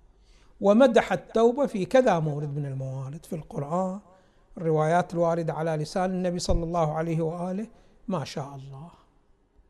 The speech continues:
بيان شنو ماذا؟ هذه الحقيقة بأنه التوبة شنو ماذا؟ مقبولة. فلكون السائل يعتقد بأن باب التوبة مفتوح،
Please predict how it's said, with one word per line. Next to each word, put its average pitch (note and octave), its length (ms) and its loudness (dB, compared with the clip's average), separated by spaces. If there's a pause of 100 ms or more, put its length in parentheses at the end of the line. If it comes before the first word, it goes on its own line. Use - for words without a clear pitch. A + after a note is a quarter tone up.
(600)
بيان F3 300 2
شنو D#3+ 180 -4
ماذا؟ D#3+ 240 -4
هذه D3+ 300 -4
الحقيقة G3 520 -6
بأنه E3+ 520 -4
التوبة F#3+ 460 -2
شنو F#3+ 240 -6
ماذا؟ F3 280 -6
مقبولة. D3 640 -6 (640)
فلكون A3 540 8
السائل F3 520 4
يعتقد A#3+ 600 6
بأن G3 320 2
باب B3 240 8
التوبة B3+ 460 10
مفتوح، C#4 560 4